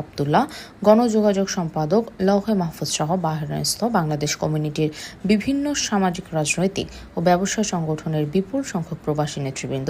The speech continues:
উপস্থিত ছিলেন। পরিশেষে বাহরাইনে অবস্থানরত সকল বাংলাদেশি প্রবাসী সহ মুসলিম উম্মার সুখ, শান্তি ও সমৃদ্ধি কামনা করে বিশেষ দোয়া ও মোনাজাত পরিচালনা করেন ধর্ম বিশ্ব সম্পাদক হাফেজ মোহাম্মদ আনোয়ার হোসেন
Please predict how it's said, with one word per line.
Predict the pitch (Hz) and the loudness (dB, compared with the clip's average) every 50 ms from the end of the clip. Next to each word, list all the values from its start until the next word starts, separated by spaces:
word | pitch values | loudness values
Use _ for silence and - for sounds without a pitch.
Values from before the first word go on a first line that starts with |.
| 196 - | -2 -2
উপস্থিত | - - - - - - - - | -2 -6 -8 -8 -6 -4 -2 -2
ছিলেন। | - - - - - - - - - - - - - - - - - - - - - - - - - - - | -2 -2 -4 -6 -8 -10 -14 -18 -20 -20 -20 -20 -20 -20 -20 -20 -20 -20 -20 -20 -20 -20 -20 -20 -8 -2 2
পরিশেষে | 160 147 143 - 147 143 - 202 214 196 175 | 2 2 2 0 -2 -2 0 2 4 4 4
বাহরাইনে | 160 156 151 165 165 160 160 156 | 2 2 0 -2 0 0 0 0
অবস্থানরত | 160 165 - - 208 202 185 196 190 - 226 254 254 - - - - - - | -2 -4 -2 -2 -2 0 0 0 0 0 -2 -4 -4 -8 -14 -16 -8 -2 2
সকল | - 233 226 233 247 240 214 202 | 4 4 4 4 4 6 6 6
বাংলাদেশি | 190 185 185 185 190 185 - 202 - | 6 4 4 2 2 0 -2 -2 -2
প্রবাসী | - 160 156 160 160 - - 165 - | -2 0 0 0 0 -2 -4 -2 -2
সহ | 180 175 208 277 269 233 | -2 0 0 0 0 0
মুসলিম | 208 196 - - 208 196 - - - | 0 0 0 0 -2 -2 0 -2 -2
উম্মার | 175 175 175 170 165 - - | 0 2 2 2 2 0 -2
সুখ, | - - 277 269 - - - | 0 0 -2 -2 -2 -6 -4
শান্তি | - 196 175 165 170 202 208 208 | -2 -2 -2 0 0 0 0 0
ও | 196 - | 0 -2
সমৃদ্ধি | 180 160 156 151 147 - 160 151 | -2 -2 -2 -2 -4 -4 -6 -4
কামনা | - 147 147 151 151 147 - - | -4 -2 -2 -2 -2 -4 -2 0
করে | 170 185 226 233 - - - - - - - | 2 2 2 0 -4 -10 -14 -14 -10 0 2
বিশেষ | 190 190 - 208 190 180 175 - | 2 4 4 2 2 2 0 2
দোয়া | 208 214 247 294 294 | 2 4 4 2 2
ও | 233 196 | 2 2
মোনাজাত | 185 175 170 160 151 156 156 - - | 2 2 2 0 0 -2 -2 -2 0
পরিচালনা | 156 151 151 156 147 151 151 147 147 147 - | 0 0 0 0 -2 -2 -2 -2 -4 0 0
করেন | 156 147 151 160 160 160 | 2 2 2 0 -2 -2
ধর্ম | 165 170 170 170 165 160 | -2 -2 -2 -2 -2 -2
বিশ্ব | 160 147 - - 156 - | -4 -6 -6 -6 -6 -4
সম্পাদক | - 175 170 170 202 208 202 269 277 - - | -2 -4 -2 0 0 0 2 0 -2 -2 -4
হাফেজ | 214 196 - 180 160 165 151 | -6 -4 -2 -2 -4 -2 -4
মোহাম্মদ | 147 147 143 139 135 131 127 - - - - - - - | -4 -4 -4 -2 -2 -4 -4 -4 -12 -20 -20 -6 -2 -2
আনোয়ার | 180 156 147 - - - | 0 0 0 -2 -4 -4
হোসেন | - - - - | -2 -2 -2 -2